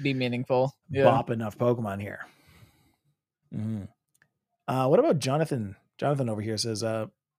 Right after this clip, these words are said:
Speaker 2: what's this? What's that? "Mike, you gotta check out John, John's of Bleecker Street and get cookies at Chip City down, uh, down the road." Is this,
Speaker 1: I've
Speaker 2: is
Speaker 1: never
Speaker 2: this
Speaker 1: heard of
Speaker 2: New
Speaker 1: that
Speaker 2: York?
Speaker 1: Pokemon.
Speaker 2: I, I think this might be New York stuff. Okay. That's awesome. Cool. Thank you.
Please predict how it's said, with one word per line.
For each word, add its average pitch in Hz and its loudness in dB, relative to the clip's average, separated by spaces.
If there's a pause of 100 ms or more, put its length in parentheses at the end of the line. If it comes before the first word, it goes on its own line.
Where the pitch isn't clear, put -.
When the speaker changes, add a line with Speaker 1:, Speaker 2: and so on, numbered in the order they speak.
(320)
Speaker 2:
what's - -6
this? - -8
What's - -14
that? - -14 (320)
"Mike, 202 2
you 196 -4
gotta 180 6
check 170 2
out 143 2
John, 143 0
John's 151 4
of 107 -6
Bleecker 143 -2
Street 143 -2 (300)
and 123 -2
get 123 -2
cookies 147 0
at 123 -8
Chip 147 -2
City 123 2
down, 113 -4
uh, 110 -4
down 107 -6
the 107 -6
road." 101 -6
Is 131 -2
this, 180 0 (540)
Speaker 1:
I've - -6
Speaker 2:
is 143 0
Speaker 1:
never 135 4
Speaker 2:
this 127 2
Speaker 1:
heard 131 2
of 123 2
Speaker 2:
New 127 6
Speaker 1:
that 143 2
Speaker 2:
York? 139 0
Speaker 1:
Pokemon. 139 0 (360)
Speaker 2:
I, 135 -4 (140)
I 123 -2
think 156 -4
this 151 -2
might 135 2
be 120 -4
New 113 -4
York 127 0
stuff. - -6 (240)
Okay. 143 2 (200)
That's 220 4
awesome. 147 4
Cool. 185 2
Thank 208 -2
you. 104 -10